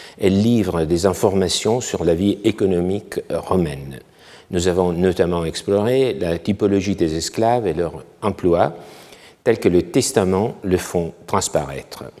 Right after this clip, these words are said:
Les décisions des juristes ont été ensuite explorées pour voir si elles laissent entrevoir une idéologie, notamment une aversion au luxe, considérée par les Romains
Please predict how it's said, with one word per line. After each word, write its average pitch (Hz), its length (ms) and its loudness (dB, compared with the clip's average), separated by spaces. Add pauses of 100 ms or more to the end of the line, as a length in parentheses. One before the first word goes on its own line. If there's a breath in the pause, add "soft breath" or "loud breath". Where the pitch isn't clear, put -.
(680 loud breath)
Les 95 120 0
décisions 117 560 0
des 90 140 2
juristes 117 580 -2 (140)
ont 101 80 -2
été 104 340 0
ensuite 104 460 0
explorées 117 580 2
pour 98 200 0
voir 110 500 0
si - 160 0
elles 92 160 0
laissent 110 440 -2
entrevoir 104 760 0
une 90 320 -4 (180)
idéologie, 110 800 0 (920)
notamment 113 520 2
une 92 180 2 (100)
aversion 113 640 0
au 92 100 2
luxe, 92 460 -2 (440 loud breath)
considérée 113 600 2
par 90 220 0
les 95 100 4
Romains 101 400 2